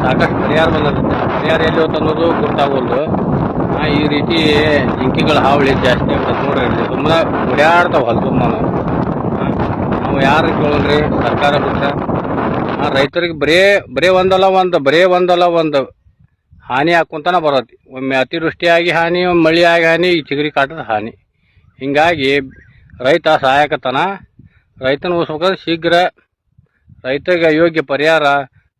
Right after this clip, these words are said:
ಸರ್ಕಾರ ಘೋಷಣೆ ಮಾಡ್ಬೇಕಂತೇಳಿ ನಾ ಈ ಮೂಲಕ ಸರ್ಕಾರಕ್ಕೆ ಒತ್ತಾಯ ಮಾಡ್ಕೊತೀನಿ. ನಮ್ಮ ಹೆಸರು ಬಸವರಾಜ್ ಯೋಗಪ್ಪನವರು.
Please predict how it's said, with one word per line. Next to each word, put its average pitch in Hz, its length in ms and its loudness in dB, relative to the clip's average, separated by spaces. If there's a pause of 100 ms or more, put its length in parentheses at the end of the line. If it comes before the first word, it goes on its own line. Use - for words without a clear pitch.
(160)
ಸರ್ಕಾರ 143 340 -6
ಘೋಷಣೆ 131 360 -4
ಮಾಡ್ಬೇಕಂತೇಳಿ 135 760 -2
ನಾ 135 160 -6
ಈ 135 160 0
ಮೂಲಕ 131 320 -2 (320)
ಸರ್ಕಾರಕ್ಕೆ 131 460 -8
ಒತ್ತಾಯ 127 220 -8
ಮಾಡ್ಕೊತೀನಿ. 120 500 -10
ನಮ್ಮ 120 180 -2
ಹೆಸರು 147 220 -6
ಬಸವರಾಜ್ 143 420 -2
ಯೋಗಪ್ಪನವರು. 127 540 -4